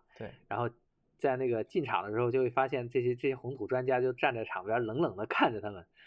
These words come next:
Speaker 1: 对，
Speaker 2: 啊。
Speaker 1: 对，对，对，他是说这个场景，
Speaker 2: <laughs>
Speaker 1: 包括一些南美的，对吧？
Speaker 2: 嗯。
Speaker 1: 拉美的，都是
Speaker 2: 对，南美也有很多。
Speaker 1: 对，对，对，都是红土的。
Speaker 2: 啊。就这种，这些红土专家，他们，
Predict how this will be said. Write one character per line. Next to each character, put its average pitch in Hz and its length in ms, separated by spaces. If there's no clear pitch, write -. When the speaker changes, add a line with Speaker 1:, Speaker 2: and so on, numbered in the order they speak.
Speaker 1:
对， 165 140
Speaker 2:
啊。 - 100
Speaker 1:
对， 131 140
对， 123 160
对， 117 260
他 143 160
是 151 140
说 143 240
这 139 80
个 127 80
场 127 180
景， 139 180
Speaker 2:
<laughs> 123 140
Speaker 1:
包 170 140
括 220 140
一 - 20
些 180 120
南 131 220
美 117 200
的， - 240
对 110 100
吧？ - 240
Speaker 2:
嗯。 127 80
Speaker 1:
拉 127 180
美 - 320
的， - 220
都 120 120
是 113 200
Speaker 2:
对， 120 200
南 101 140
美 123 120
也 101 60
有 104 100
很 90 160
多。 90 100
Speaker 1:
对， 90 80
对， - 0
对， - 60
都 113 100
是 120 100
红 90 180
土 - 180
的。 - 60
Speaker 2:
啊。 - 40
就 254 100
这 320 120
种， 107 200
这 247 140
些 247 100
红 135 300
土 92 160
专 120 200
家， 110 320
他 190 120
们， 170 200